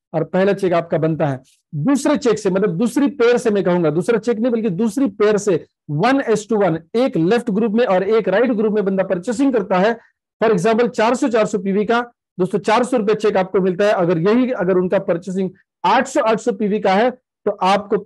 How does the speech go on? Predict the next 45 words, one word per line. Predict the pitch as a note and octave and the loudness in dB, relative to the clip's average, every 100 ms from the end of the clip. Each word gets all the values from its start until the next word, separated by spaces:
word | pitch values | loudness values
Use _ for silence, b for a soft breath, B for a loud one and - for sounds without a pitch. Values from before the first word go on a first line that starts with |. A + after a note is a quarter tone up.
| _ - | _ -2
check | G3+ G3 | -2 0
मिलता | F#3 F3+ E3+ | -2 0 2
है | G#3+ C#4 - _ _ - | 2 0 -4 _ _ -4
आठ | E3+ G#3 | -2 -2
सौ | - E3+ | 0 0
रुपए | D#3+ E3 F#3+ | 0 0 0
का। | E3 A#2+ _ _ _ _ - | 0 -4 _ _ _ _ -2
दोस्तों, | F#3 G#3+ B3 | 0 2 2
यहाँ | G#3 G#3 | 2 2
पे | A3 | 0
पावर | A3 F#3 A3+ B3+ | 0 0 2 2
पीवी | B3+ A#3 B3+ | 2 0 2
जो | G#3 | 2
होता | F#3+ F3+ F3 | 2 2 2
है, | D#3+ C#3+ _ _ _ | 2 0 _ _ _
power | F#3 B3 B3 | 2 4 2
पीवी | B3+ A#3+ | 0 2
का | A#3+ | 2
मतलब | A#3 A3+ B3 | 2 2 2
है | C4 | 2
left | F#3+ A#3+ B3 | 2 0 0
या | A#3+ | 0
right | G3+ A3 A3+ | 2 2 2
group, | A#3 G#3 | 0 0
जो | F3 A#3+ | 0 0
भी | A#3+ | 0
बड़ा | F#3+ B3 | 2 2
group | A3 A3 F#3 | 2 0 2
होगा | F#3 F#3+ | 2 2
जिसमें | E3+ F3 G#3+ | 0 -4 -2
ज्यादा | E3+ G3+ B3 | 2 2 2
business | F#3 G#3 G#3 G3 | 0 0 0 -2
होता | E3+ F3 | 0 2
है | A#3+ | 2
ना, | D#4 - _ _ - | 0 -4 _ _ -4
match | F3+ B3+ - | 0 0 2
करने | A3+ G#3+ | 0 2
के | G#3 | 0
बाद | A#3 | -2
वो | G#3+ G#3+ | 0 0
carry | - F#3 F#3 | 2 2 2
forward | G3 F#3+ G3 | 2 2 2
हो | D#3+ D#3+ | 2 2
जाता | D#3 C#3+ | 0 2
है, | C#3+ | -2